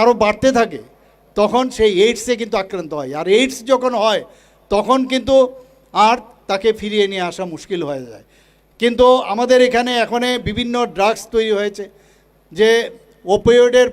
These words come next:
পরিবর্তে যে ওপিওয়েডগুলো নেয় তার জন্য সাবস্টিটিউট যে থেরাপি এখন হয়েছে, বিভিন্ন হসপিটালে আমরা দিচ্ছি। নেশা করলে যে ধরনের সমস্যা হয় অনেকটা এই ধরনের সমস্যা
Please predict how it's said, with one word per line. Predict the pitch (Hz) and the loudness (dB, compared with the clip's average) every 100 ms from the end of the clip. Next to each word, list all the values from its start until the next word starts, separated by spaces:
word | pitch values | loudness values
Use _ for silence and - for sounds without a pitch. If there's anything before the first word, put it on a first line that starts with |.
| 226 | 0
পরিবর্তে | 240 226 226 220 208 | 0 0 -2 -2 0
যে | 220 214 | 2 2
ওপিওয়েডগুলো | 240 247 208 240 233 220 | -2 -4 -4 -2 0 0
নেয় | 233 233 - _ _ _ _ _ - | -2 -4 -10 _ _ _ _ _ 0
তার | 196 220 214 | 2 2 0
জন্য | 240 233 - | -2 -2 -4
সাবস্টিটিউট | 214 - 214 185 247 226 - - _ _ _ _ | -6 -6 -10 0 2 2 -2 -20 _ _ _ _
যে | 180 202 | -2 -2
থেরাপি | 185 226 240 240 233 | 0 2 2 0 0
এখন | 233 208 | -4 -2
হয়েছে, | 220 220 226 214 170 | -2 -2 -6 -10 -10
বিভিন্ন | 196 226 233 226 196 | -8 -6 -4 -2 -4
হসপিটালে | 214 226 214 220 220 | -6 -6 -4 -4 -4
আমরা | 220 208 | -6 -8
দিচ্ছি। | 208 208 208 208 _ _ _ _ - | -10 -12 -18 -18 _ _ _ _ -10
নেশা | 160 214 220 254 262 220 - | -4 -2 2 2 0 -6 -2
করলে | 226 233 247 240 | -2 2 2 2
যে | 226 226 | 0 2
ধরনের | 220 233 233 226 _ _ _ - | 0 0 -4 -6 _ _ _ -6
সমস্যা | 214 226 240 220 | -4 -2 0 2
হয় | 208 240 240 - _ - | 2 0 -2 -14 _ -4
অনেকটা | 196 247 247 254 240 | -2 -2 0 2 4
এই | 240 | 4
ধরনের | 220 247 247 220 | 4 2 -2 -2
সমস্যা | 226 240 247 | -4 -2 0